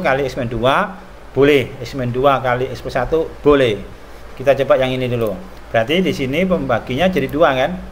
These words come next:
Oke, kita tulis dulu ini. Nah, pangkat tiganya nggak ada ya, nol ya. Min tiga, dua, min satu. Di sini, nah, langsung.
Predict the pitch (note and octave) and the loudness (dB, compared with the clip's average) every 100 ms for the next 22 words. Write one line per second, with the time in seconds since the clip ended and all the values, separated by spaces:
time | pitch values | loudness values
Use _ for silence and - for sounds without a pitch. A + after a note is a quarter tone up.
0 | - - - - - - - - B2 B2+ | -16 -16 -16 -16 -16 -18 -14 -4 0 2
1 | B2 B2 B2 A2 G2 F#2 - - A#2+ A2+ | 2 -2 -2 -6 -8 -10 -12 -6 -2 -2
2 | G2 - - - - B2 A#2+ B2 B2+ C3+ | -6 -14 -18 -18 -6 -2 0 0 0 0
3 | B2+ B2 D3 C3 C#3 C3+ B2 A#2+ B2 A#2 | 2 4 6 4 2 2 2 2 0 -6
4 | A2+ A2 B2+ B2+ A2 A2 C#3 - - - | -6 -4 -2 -2 -2 -2 -2 -6 -18 -20
5 | - G#2 G#2 G2 F#2 F2+ - - - - | -16 -12 -8 -10 -10 -14 -14 -16 -16 -16
6 | - - - - - A2+ D#3 E3 G3 - | -16 -16 -16 -16 -12 -8 -4 -2 -2 -8
7 | - - - - - - - - - - | -16 -18 -18 -18 -16 -16 -16 -18 -18 -18
8 | - - - - - D#3+ G3 B2+ G#2+ A2+ | -18 -18 -18 -16 -12 -8 -6 -6 -6 -10